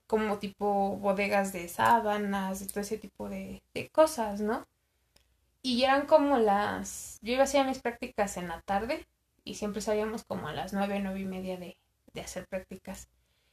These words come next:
Y en esa sala, en ese lobby, pues, cuando ya tienes a tus médicos ya checados y todo el asunto, pues ya tienen horarios de medicamentos, de comida, todo. Entonces, llega un momento en el que se relaja todo.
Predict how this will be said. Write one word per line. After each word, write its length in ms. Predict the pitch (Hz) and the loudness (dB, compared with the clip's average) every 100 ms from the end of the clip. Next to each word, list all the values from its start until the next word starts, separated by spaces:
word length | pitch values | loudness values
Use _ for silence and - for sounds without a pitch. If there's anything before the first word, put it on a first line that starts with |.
| _ - | _ 0
Y 140 | 220 | 4
en 180 | 220 220 | 4 2
esa 240 | 226 247 | 0 2
sala, 320 | 254 262 247 | 8 8 8
en 80 | 226 | 2
ese 240 | 214 240 226 | 0 -2 0
lobby, 340 | 226 226 226 - | 2 0 -2 -6
pues, 460 | 185 - - - _ _ _ _ _ | -6 -6 -12 -16 _ _ _ _ _
cuando 200 | 226 220 | 0 2
ya 140 | 233 247 | 2 2
tienes 300 | 269 285 277 | 0 2 0
a 100 | - | 0
tus 160 | 185 | -2
médicos 500 | 208 247 254 196 185 | 0 -2 0 2 2
ya 140 | 190 185 | 2 -2
checados 540 | - - 214 220 214 | -6 0 2 2 -2
y 80 | 208 | -6
todo 300 | 196 208 208 | -6 -2 0
el 60 | 208 | -2
asunto, 520 | 202 226 214 233 233 | -2 -4 -4 -4 -4
pues 120 | 214 | 0
ya 120 | 202 190 | 2 4
tienen 300 | 208 208 196 | 2 2 4
horarios 360 | 190 185 190 | 4 4 0
de 80 | - | -6
medicamentos, 1300 | - - - 90 208 240 254 254 247 240 226 - 202 | -8 -10 -10 -8 -4 -2 0 0 -2 -4 -2 -2 -2
de 340 | 202 196 190 - | -4 -4 -6 -6
comida, 580 | - 226 285 254 240 233 | -2 0 0 0 -2 -2
todo. 220 | 233 240 | -2 0
Entonces, 760 | 226 226 226 233 226 214 208 208 - _ - - - _ _ _ _ _ - | 0 0 2 0 0 -2 -8 -12 -18 _ -20 -20 -20 _ _ _ _ _ -2
llega 220 | 214 247 | 4 6
un 80 | 262 | 6
momento 300 | 254 240 247 | 4 2 2
en 80 | 233 | 0
el 120 | 208 | 0
que 80 | 208 | -2
se 140 | 214 | 0
relaja 800 | 196 202 196 196 214 202 185 185 - _ _ _ _ _ | 0 2 2 2 4 6 6 2 -10 _ _ _ _ _
todo. 360 | 117 110 - | 2 2 0